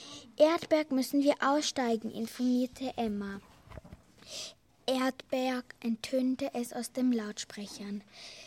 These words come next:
Die Mädchen stiegen aus. „Hat jemand die Adresse?“,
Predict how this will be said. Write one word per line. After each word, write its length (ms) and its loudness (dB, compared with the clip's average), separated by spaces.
Die 80 2
Mädchen 480 4
stiegen 420 -2
aus. 220 -8
„Hat 200 -4
jemand 320 4
die 120 -4
Adresse?“, 680 -4